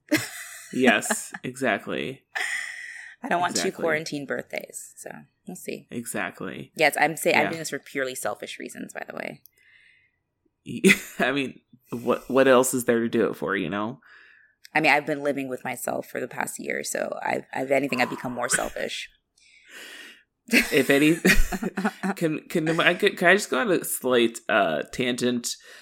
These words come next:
Speaker 1: Mm-hmm.
Speaker 2: Uh, 'cause I feel like I'm, I'm among friends here. Um, <laughs>
Speaker 1: Of course, it's family.
Speaker 2: You know, <laughs> thank you. Friends and family weekend. Um, or friends and family sale, that's what I'm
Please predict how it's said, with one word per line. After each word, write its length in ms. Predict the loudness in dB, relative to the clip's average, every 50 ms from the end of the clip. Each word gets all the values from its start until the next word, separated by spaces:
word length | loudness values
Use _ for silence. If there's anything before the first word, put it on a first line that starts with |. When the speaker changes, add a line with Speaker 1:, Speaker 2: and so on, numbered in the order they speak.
| -12 -6 -2
Speaker 1:
Mm-hmm. 80 | 0 2
Speaker 2:
Uh, 120 | 2 2
'cause 120 | 4 4 2
I 60 | 4
feel 120 | 6 6
like 160 | 6 6 6 6
I'm, 240 | 6 6 6 6 4
I'm 160 | 2 4 4
among 240 | 4 6 6 4 4
friends 420 | 2 0 0 2 2 2 -2 -2
here. 380 | 0 2 2 4 2 2 0 -4 -10 -20 -20 -20 _ _ 2
Um, 540 | 6 8 8 8 6 4 0 -4 -6 -8 -4 0
<laughs> 680 | 2 2 2 0 -4 -10 -12 -16 _ _ _ _ -6 -6
Speaker 1:
Of 120 | -4 -2
course, 200 | -2 -2 -2 -4
it's 160 | -6 -8 -4
family. 540 | -4 -2 -2 -2 -4 -6 -6 -8 -10 -12 -14 _ _ _ _ _ _ _ _ _ _ _ -20 _ _ -6
Speaker 2:
You 220 | 0 2 4 6
know, 100 | 8 6
<laughs> 0 |
thank 720 | 8 8 6 2 2 -4 -8 -4 0 0 0 0 0 -2
you. 220 | -2 -2 -2 -2 -4
Friends 260 | -2 -4 -4 -4 -6
and 120 | -6 -2
family 340 | 0 0 0 0 0 -2 -2
weekend. 400 | -2 -2 -2 -2 -4 -4 -4 -10 -14 -18 -20 -20 -20 -20 -14 -4 2
Um, 400 | 4 4 4 4 2 -2 -8 -12 _ -20 _ _ _ _ _ _ _ _ _ -2
or 80 | 0 2
friends 260 | 6 6 6 6 4
and 80 | 0 0
family 240 | 0 0 2 0 -2
sale, 280 | 0 2 2 2 2
that's 160 | 2 0 -2
what 60 | -4
I'm 40 | -6